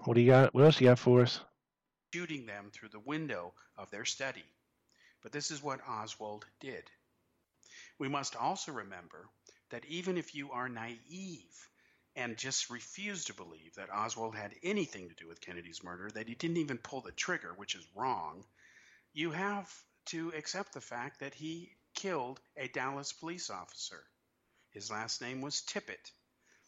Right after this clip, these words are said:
Speaker 2: He was shot within thirty minutes, roughly, of
Speaker 1: Now we have to accept the fact that Lee Harvey Oswald shot a police officer. Hmm.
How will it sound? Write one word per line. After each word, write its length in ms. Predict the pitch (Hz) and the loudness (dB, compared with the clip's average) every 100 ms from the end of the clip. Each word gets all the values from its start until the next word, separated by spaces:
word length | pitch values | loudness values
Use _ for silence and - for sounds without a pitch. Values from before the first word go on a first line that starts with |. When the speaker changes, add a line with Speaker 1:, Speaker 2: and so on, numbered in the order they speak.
| _ _ | _ _
Speaker 2:
He 160 | - 131 | -12 -8
was 240 | 147 151 | -6 -2
shot 500 | - 196 160 120 120 - _ _ _ | -2 0 0 -2 -6 -18 _ _ _
within 340 | 127 131 147 139 | -10 -6 -4 -6
thirty 380 | - 170 160 160 | -4 -4 -2 -2
minutes, 400 | 180 180 147 110 | -2 -2 -6 -8
roughly, 440 | 95 - 98 110 _ _ _ _ | -8 -10 -20 -20 _ _ _ _
of 160 | 143 143 - - - - - _ _ _ - | -4 -4 -4 -14 -14 -16 -20 _ _ _ 6
Speaker 1:
Now 340 | 120 127 139 | 12 12 12
we 80 | 151 | 12
have 160 | 135 135 | 12 12
to 140 | 127 | 12
accept 480 | 127 - - 120 - | 12 12 12 12 12
the 60 | - | 0
fact 600 | - 110 101 101 - - - - - - - - - - _ _ _ _ | 10 10 12 8 2 -6 -12 -20 -16 -16 -16 -16 -18 -20 _ _ _ _
that 280 | 123 110 98 | 12 12 12
Lee 220 | 135 151 | 12 12
Harvey 420 | 127 127 110 113 | 12 12 12 12
Oswald 640 | 117 120 101 107 95 95 104 | 12 12 12 10 6 6 8
shot 320 | - 117 104 | 10 12 10
a 60 | 98 | 8
police 360 | 143 165 - | 10 8 10
officer. 500 | 107 92 - - - - - _ - - | 8 8 0 -4 -4 -10 -16 _ -16 6
Hmm. 180 | 214 | 10